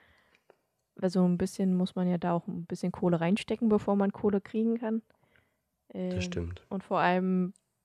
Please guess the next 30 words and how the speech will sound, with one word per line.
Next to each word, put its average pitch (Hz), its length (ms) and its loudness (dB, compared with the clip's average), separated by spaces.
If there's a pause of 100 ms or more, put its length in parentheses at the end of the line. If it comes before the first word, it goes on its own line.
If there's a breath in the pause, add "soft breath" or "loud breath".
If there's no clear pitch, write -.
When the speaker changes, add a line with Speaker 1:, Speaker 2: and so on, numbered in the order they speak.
(580)
Speaker 1:
müssen 196 340 2
wir 185 80 2
das - 260 -4
auch 170 220 4
dürfen. 208 560 6 (2250 soft breath)
Also 165 220 0
wir 165 80 4
Speaker 2:
Ja. 180 100 4
Speaker 1:
brauchen 175 220 4
ja 165 140 4
die 165 100 0
Rechte 170 340 0
denn 151 220 2
dafür 160 480 4 (160)
und, 160 380 0
äh, 160 360 -2 (460)
die - 60 -14
Speaker 2:
Ich - 40 -16
Speaker 1:
geben 160 120 -4
Speaker 2:
glaub, 180 100 2
Speaker 1:
sie 170 60 4
Speaker 2:
da 165 80 6
Speaker 1:
ja - 40 4
Speaker 2:
gibt's 160 160 0
Speaker 1:
wahrscheinlich 165 280 2
nicht 170 160 0
Speaker 2:
Schlupfwinkel. 165 240 4
Speaker 1:
jedem 170 120 4
Hans 160 300 -2
Wurz. - 420 -2